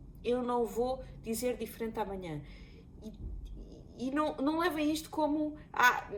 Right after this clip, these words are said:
mas eu não sou aldrabão." Não, eu própria já dei por mim a dizer coisas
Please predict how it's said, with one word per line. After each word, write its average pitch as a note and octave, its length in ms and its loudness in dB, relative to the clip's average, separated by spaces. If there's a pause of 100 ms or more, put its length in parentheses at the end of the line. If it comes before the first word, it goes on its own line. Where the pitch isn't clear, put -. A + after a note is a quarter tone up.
(140)
mas G#3 140 0
eu A#3 80 10
não A#3 120 -2
sou C4 140 0
aldrabão." A#3+ 600 6
Não, C4+ 340 2 (640)
eu D#4 200 8
própria B3 680 6 (680)
já B3 640 10 (180)
dei C#4 300 12
por C#4+ 200 -4
mim B3+ 420 0 (180)
a A#3 120 6
dizer A#3+ 300 0
coisas C#4 420 2